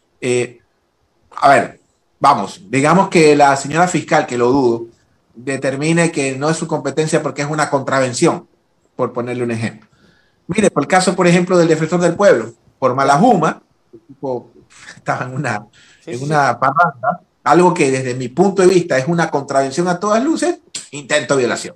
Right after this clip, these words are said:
Speaker 1: El hombre está en el pozo, en el tarro hace bastante tiempo. Entonces, suponiendo que sea una contravención, el señor Issa debería ser libre en lo que establece la ley, creo que son máximo catorce días, siete días, no, no lo recuerdo.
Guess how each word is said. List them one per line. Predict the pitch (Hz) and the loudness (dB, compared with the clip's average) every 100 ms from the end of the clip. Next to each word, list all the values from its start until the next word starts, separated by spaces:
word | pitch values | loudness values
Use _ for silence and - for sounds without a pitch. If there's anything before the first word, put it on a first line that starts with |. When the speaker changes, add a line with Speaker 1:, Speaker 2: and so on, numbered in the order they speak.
| - | -8
Speaker 1:
El | 110 | -4
hombre | 123 127 | -2 -4
está | 117 127 120 107 | -4 0 0 -2
en | |
el | 107 - | -6 -2
pozo, | 143 127 | -2 0
en | 120 | -4
el | 113 | 0
tarro | 139 139 | 0 0
hace | 123 123 | -2 -4
bastante | 113 139 117 104 | -6 -8 -10 -14
tiempo. | - - _ _ _ _ _ _ 131 | -20 -20 _ _ _ _ _ _ -10
Entonces, | 127 143 135 139 - - _ _ _ | -2 0 0 -2 -4 -16 _ _ _
suponiendo | - - 180 156 160 262 262 143 | -4 0 2 4 4 4 4 2
que | - 123 117 _ - | 0 -4 -6 _ -4
sea | 165 | 0
una | 185 202 | 2 2
contravención, | 196 185 185 185 175 185 170 170 | 0 2 2 2 -2 -2 -2 -6
el | |
señor | 123 139 139 | -12 -6 -4
Issa | 139 165 | 0 0
debería | 123 127 | 2 0
ser | 127 127 | -4 -8
libre | 123 139 165 160 | -4 0 0 0
en | 113 110 | -4 -8
lo | 107 | -10
que | - | -8
establece | - 113 120 | -6 -6 0
la | 123 | 0
ley, | 123 143 | 0 -2
creo | 123 | -4
que | 120 | -4
son | 131 131 | -4 -4
máximo | 127 139 123 | -4 -4 -8
catorce | 113 110 110 | -8 -8 -6
días, | 139 131 | -4 -4
siete | 120 117 | -6 -4
días, | 120 117 | -4 -4
no, | 104 | -4
no | 127 | 0
lo | 120 | 0
recuerdo. | 107 - - | 0 -8 -20